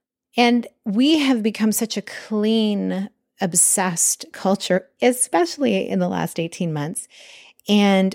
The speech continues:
what that does, though, is it disrupts the health of the microbiome of your skin. You don't want to be washing excessively. Just some simple warm water and sudsy soap is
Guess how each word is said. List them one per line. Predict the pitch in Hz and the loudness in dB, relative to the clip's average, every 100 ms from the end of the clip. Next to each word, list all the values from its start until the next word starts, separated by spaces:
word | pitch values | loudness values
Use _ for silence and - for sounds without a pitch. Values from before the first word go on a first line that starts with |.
| - | -4
what | 190 233 240 220 | 0 2 2 0
that | 196 202 | 0 2
does, | 233 359 | 2 2
though, | - 175 | 4 4
is | 170 | 2
it | 185 | -2
disrupts | 196 - 220 254 262 - - - - - - | -2 0 2 4 4 0 -4 -2 0 -2 -6
the | 185 | -2
health | 196 214 208 202 | 0 2 0 0
of | |
the | 180 | 0
microbiome | 180 175 - 226 170 180 208 233 202 - | 0 0 -2 -2 -2 -4 0 2 2 -2
of | 156 | -4
your | 160 156 | -4 -2
skin. | - - - - 240 226 - 165 _ - - - | 0 -2 -2 -2 0 0 -2 -10 _ -20 -14 -2
You | 208 | -2
don't | 185 220 240 | 2 2 4
want | 240 214 | 2 2
to | |
be | 196 | 2
washing | 175 156 160 170 - 180 160 | 0 0 0 0 0 -2 -2
excessively. | 170 - - - 175 - 156 - - - | -6 -4 -2 0 0 -2 -4 -8 -12 -6
Just | 240 254 | -2 0
some | - 214 | 0 0
simple | - 208 208 170 | 0 0 0 -2
warm | 151 180 233 214 | 0 0 2 2
water | 196 190 185 | 2 2 0
and | 190 151 147 - - - - | -2 -4 -6 -8 -14 -20 -6
sudsy | - - 190 185 - 208 196 - - _ - | -2 0 0 0 0 0 0 -4 -8 _ -6
soap | - - 170 - _ - - - _ | -2 0 0 0 _ -20 -20 -20 _
is | 185 175 | 0 0